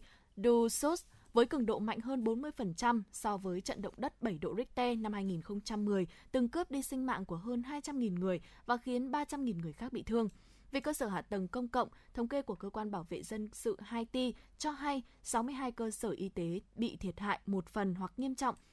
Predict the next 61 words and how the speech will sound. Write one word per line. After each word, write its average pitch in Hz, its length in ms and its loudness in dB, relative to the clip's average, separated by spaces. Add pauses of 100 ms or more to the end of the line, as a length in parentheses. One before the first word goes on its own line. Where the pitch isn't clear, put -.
(160)
chủ 226 100 -6
yếu 175 200 -2
là 214 100 -4
các 262 160 -4
bệnh 247 200 -4
viện 190 220 -2
công 262 200 2 (240)
tại - 140 0
bang 202 200 0
Grand 185 260 0
Anse. 226 440 0 (420)
Ngoài 254 140 4
ra, 277 360 6
một 196 180 0
trăm 226 200 0
bảy 185 160 0
mươi 185 140 -2
mốt 247 240 0
trường 202 180 -2
học 185 300 -6
tại 190 180 -2
vùng 180 220 -2
tâm 254 260 -2
trấn 220 340 -2
và 233 100 0
lân 190 200 0
cận 220 200 -2 (240)
bị 208 140 -4
phá 220 140 -8
hủy 220 300 0 (280)
và 226 120 4
năm 285 240 -2
trăm 285 240 -4
sáu 196 200 -2
mươi 254 140 -2
sáu 180 220 -4
ngôi 226 200 0
trường 196 220 -4
khác 240 220 -6
bị 202 140 0
hư 196 120 -2
hại. 208 280 -2 (360)
Các 302 140 2
cơ 269 100 -4
quan 233 220 -2
địa 220 140 -2
chấn 175 240 -4
ghi 233 140 -4
nhận 220 260 -2
hơn 226 260 -2
chín 226 280 -4
trăm 277 240 -4
cơn 247 300 -2
dư 233 200 -2
chấn 185 340 -4
sau 214 200 -2
ngày 185 160 -2
mười 160 120 -6
bốn 156 180 -8
tháng 185 180 -6
tám, 202 340 2